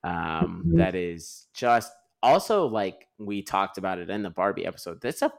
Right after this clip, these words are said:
Speaker 1: politically charged movie. This is a movie that has something
Speaker 2: Yeah.
Speaker 1: to say. This isn't just
Speaker 2: Yeah.
Speaker 1: like an empty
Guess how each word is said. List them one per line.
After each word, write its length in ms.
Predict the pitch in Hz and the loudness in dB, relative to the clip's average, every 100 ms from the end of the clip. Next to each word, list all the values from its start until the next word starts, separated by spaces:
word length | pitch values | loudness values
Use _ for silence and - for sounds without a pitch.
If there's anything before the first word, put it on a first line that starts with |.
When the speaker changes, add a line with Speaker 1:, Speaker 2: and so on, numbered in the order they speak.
| _ _ | _ _
Speaker 1:
politically 400 | 143 131 127 113 | -2 0 0 -4
charged 380 | 104 110 101 - | 0 2 0 -4
movie. 360 | 101 113 87 - | -6 -4 -6 -8
This 120 | 131 | -6
is 60 | 165 | -4
a 60 | |
movie 240 | 180 160 139 | -2 0 2
that 120 | 110 | 4
has 140 | 107 - | 2 0
something 220 | 104 127 | -6 -2
Speaker 2:
Yeah. 80 | 120 | -4
Speaker 1:
to 60 | |
say. 320 | 127 101 82 - | -2 -4 -4 -6
This 160 | 117 | -8
isn't 220 | 143 143 165 | -6 -6 -6
just 200 | 143 - | -4 2
Speaker 2:
Yeah. 80 | |
Speaker 1:
like 100 | 196 | 2
an 100 | - | 2
empty 580 | 98 104 - 104 95 87 | -2 -6 -6 -6 -6 -8